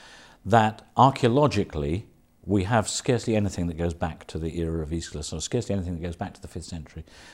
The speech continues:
Nearly everything we have date from the fourth century, from the next century, by which time theatres become really big business and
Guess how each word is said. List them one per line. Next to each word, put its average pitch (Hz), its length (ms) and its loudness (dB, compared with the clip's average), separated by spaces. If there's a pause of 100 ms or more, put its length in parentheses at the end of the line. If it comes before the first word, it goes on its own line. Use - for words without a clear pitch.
Nearly 117 240 4
everything 143 340 2
we 110 140 2
have 107 440 2 (320)
date 95 220 0
from 90 220 -4
the 85 80 -2
fourth - 320 -4
century, 71 340 -10
from 82 160 -8
the 80 60 -2
next 104 320 -2
century, 82 400 -8 (320)
by 147 160 6
which 151 260 4
time 127 220 2
theatres 113 320 0
become 104 400 0
really 113 240 4
big 85 240 -2
business 82 360 -4
and 82 160 -6